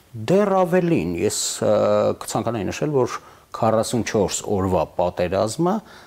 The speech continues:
այդ այսօր, երբ որ ասում են, ը, դեմքը դեմքին, դեմքը չես տեսնի, չէ՞։ Մենք շատ մոտիկ ենք, և մենք չենք տեսնում իրականում, իմ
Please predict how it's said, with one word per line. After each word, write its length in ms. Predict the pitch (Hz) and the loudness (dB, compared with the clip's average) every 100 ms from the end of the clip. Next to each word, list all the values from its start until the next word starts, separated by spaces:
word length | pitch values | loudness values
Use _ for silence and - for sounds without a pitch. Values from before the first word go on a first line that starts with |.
| - - | -10 -4
այդ 160 | 151 - | -4 0
այսօր, 400 | 170 - 139 85 | 0 2 0 0
երբ 160 | 95 - | -4 -2
որ 200 | 80 - - - | -2 -2 -6 -6
ասում 300 | - - 107 | -6 -2 0
են, 120 | 98 92 | 0 -4
ը, 180 | - 101 98 95 90 | -4 -4 -2 -2 -2
դեմքը 280 | 113 107 101 | -2 -2 -2
դեմքին, 360 | 98 92 - 110 | -2 0 -2 0
դեմքը 280 | 104 104 | -2 -4
չես 240 | 101 101 - | -4 -4 -4
տեսնի, 340 | - - - | -4 -6 -8
չէ՞։ 200 | - - 175 - - - - | -6 -2 -2 -4 -14 -20 -8
Մենք 180 | - - | -4 -2
շատ 220 | 160 - 95 | -2 -2 -2
մոտիկ 380 | 98 - 95 131 | -2 -4 -4 -4
ենք, 220 | 165 - - | -4 -8 -6
և 220 | 107 104 | 0 2
մենք 220 | 113 110 - - | 2 -2 -8 -8
չենք 260 | 117 92 - | -6 -4 -6
տեսնում 360 | 165 - 185 | -6 -4 -2
իրականում, 480 | 104 101 101 127 180 - - - - - _ - | -2 -2 -2 0 -2 -4 -12 -20 -20 -20 _ -2
իմ 260 | 127 143 | 2 2